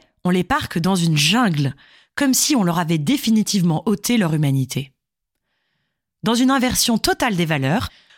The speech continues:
on présente même les États comme des victimes qu'il faudrait secourir, alors que ce sont les migrants qu'on laisse se noyer en Méditerranée.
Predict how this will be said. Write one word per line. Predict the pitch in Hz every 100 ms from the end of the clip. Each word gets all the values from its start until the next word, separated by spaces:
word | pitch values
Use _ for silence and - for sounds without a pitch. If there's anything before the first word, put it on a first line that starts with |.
| _
on | 208
présente | - 262 220 233
même | 339 262
les | 170 175
États | 180 302
comme | 196 160
des | 170
victimes | 165 285 - - - 330
qu'il | 220 202
faudrait | - 208 262
secourir, | - - - 285 339 247 - - _ _ _ -
alors | 175 160
que | -
ce | 147 160
sont | 220
les | 147
migrants | 151 165 277 294
qu'on | 165
laisse | 147 143
se | 165
noyer | 143 139 143
en |
Méditerranée. | 139 131 123 139 135 127